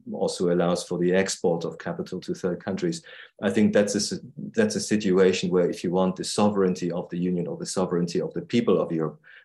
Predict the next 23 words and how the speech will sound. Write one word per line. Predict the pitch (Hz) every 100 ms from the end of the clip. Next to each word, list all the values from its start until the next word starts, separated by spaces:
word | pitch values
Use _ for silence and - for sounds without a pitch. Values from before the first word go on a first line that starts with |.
| _
are | 101
really | 95 101 92
at | 80
stake. | - 87 80 - 92
And |
I | 87
think | 82 90 82
that | 80
the, | 80 80 80
the | 90
Union | 80 90 82
should | 78 82 85
really | 80 80
act | - - - -
to, | 82 78 76
to, | - 80
to | - -
do, | 80 80 -
to | - 85
do | - 95
something | 98 87 82
about | 78 80 80
this. | - - -